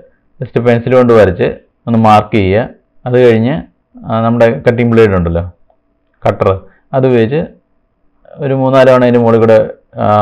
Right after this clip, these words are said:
വരച്ച് കഴിയുമ്പം ഇതിങ്ങനെ, ആ, കറക്റ്റ് ഷേപ്പിൽ ഇങ്ങനെ അടന്ന് പോരും. ഇങ്ങനെ വളരെ easy ആയിട്ട് നമുക്കൊരു stencil ഉണ്ടാക്കാം. അപ്പോൾ ഇന്നത്തെ വീഡിയോ എല്ലാവർക്കും ഇഷ്ടമായെന്ന് കരുതട്ടെ. അപ്പം ഇഷ്ടമായെങ്കിൽ subscribe ചെയ്യാൻ മറക്കരുത്. അതുപോലെ എൻ്റെ വേറൊരു ചാനലുണ്ട്,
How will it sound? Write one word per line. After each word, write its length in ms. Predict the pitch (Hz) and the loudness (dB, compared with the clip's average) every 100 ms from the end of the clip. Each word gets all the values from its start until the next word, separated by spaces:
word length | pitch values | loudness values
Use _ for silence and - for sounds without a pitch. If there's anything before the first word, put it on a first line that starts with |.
| 104 101 | 2 2
വരച്ച് 240 | 95 110 | 0 -2
കഴിയുമ്പം 380 | 101 98 117 151 214 _ - | -4 -4 -6 -8 -16 _ -8
ഇതിങ്ങനെ, 340 | 131 120 113 - - 104 110 | -2 0 0 -4 -10 -4 0
ആ, 20 | 107 104 104 - - 120 | 2 2 -2 -8 -12 -4
കറക്റ്റ് 320 | 120 120 117 | -2 0 0
ഷേപ്പിൽ 240 | 120 104 104 | 0 0 -2
ഇങ്ങനെ 140 | 104 101 | -2 -2
അടന്ന് 220 | 98 98 92 | -2 -4 -4
പോരും. 220 | 85 104 - _ - 139 | -4 -6 -12 _ -10 -2
ഇങ്ങനെ 240 | 139 135 131 | 0 2 2
വളരെ 220 | 127 127 127 | 2 2 0
easy 140 | 123 135 | 0 0
ആയിട്ട് 140 | 127 123 | 2 0
നമുക്കൊരു 320 | 113 117 120 - - | 0 -2 -2 -4 -4
stencil 400 | 113 107 107 101 | -4 -4 -2 -2
ഉണ്ടാക്കാം. 440 | 90 98 117 - _ _ _ _ _ _ - | 0 -2 -4 -8 _ _ _ _ _ _ -6
അപ്പോൾ 140 | 151 160 | -2 0
ഇന്നത്തെ 220 | 175 180 160 | 0 0 0
വീഡിയോ 220 | 143 139 - - _ - | 0 -4 -6 -20 _ -10
എല്ലാവർക്കും 440 | 120 127 123 131 120 | 0 2 2 -4 -6
ഇഷ്ടമായെന്ന് 400 | 120 113 110 104 | -2 0 0 -2
കരുതട്ടെ. 320 | 95 92 87 - _ _ _ _ _ _ _ - | -2 -4 -8 -10 _ _ _ _ _ _ _ -10
അപ്പം 280 | 104 123 - | -6 -6 -4
ഇഷ്ടമായെങ്കിൽ 460 | 123 117 117 117 104 | 0 0 0 -2 -4
subscribe 360 | - 120 120 | -2 0 0
ചെയ്യാൻ 180 | 117 107 | 0 -2
മറക്കരുത്. 380 | 104 104 104 139 156 - | -2 -4 -4 -4 -6 -4
അതുപോലെ 240 | 110 113 | 0 0
എൻ്റെ 120 | 110 110 | 0 0
വേറൊരു 320 | 113 120 110 | 0 0 -2
ചാനലുണ്ട്, 460 | 104 101 104 113 | -4 -4 -4 -6